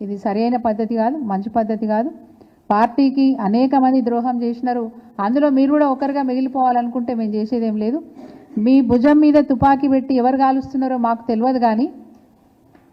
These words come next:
ఈరోజు మీరు నిన్న ఏదైతే ప్రెస్ మీట్‌లో మాట్లాడినారో అవి ఏవి కూడా ప్రజలు ఆమోదించే ద-, విధంగా లేదు, పార్టీ ఆమోదించే విధంగా లేదు. అందుకే ఈరోజు కేసీఆర్ గారు నిర్ణ-, నిర్ణయం తీసుకున్న విషయాన్ని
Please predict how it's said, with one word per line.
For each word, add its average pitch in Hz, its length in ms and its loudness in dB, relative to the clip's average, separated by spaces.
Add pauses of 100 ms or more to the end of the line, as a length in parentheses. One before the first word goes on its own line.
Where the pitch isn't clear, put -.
(500)
ఈరోజు 285 420 2 (100)
మీరు 262 240 0 (120)
నిన్న 254 200 0 (120)
ఏదైతే 269 340 0 (1160)
ప్రెస్ 226 240 2
మీట్‌లో 285 280 2
మాట్లాడినారో 233 600 2 (240)
అవి 208 180 -2 (160)
ఏవి 285 260 4
కూడా 277 260 2 (560)
ప్రజలు 233 440 0
ఆమోదించే 240 580 0
ద-, 226 200 0 (340)
విధంగా 240 340 -4
లేదు, 240 240 -6 (480)
పార్టీ 262 400 -2
ఆమోదించే 247 540 -4
విధంగా 226 320 -2
లేదు. 240 200 -4 (120)
అందుకే 233 340 -4
ఈరోజు 240 240 -4
కేసీఆర్ 226 460 -4
గారు 220 160 -2
నిర్ణ-, 214 300 -6
నిర్ణయం 214 360 -6
తీసుకున్న 208 340 -8
విషయాన్ని 233 440 -4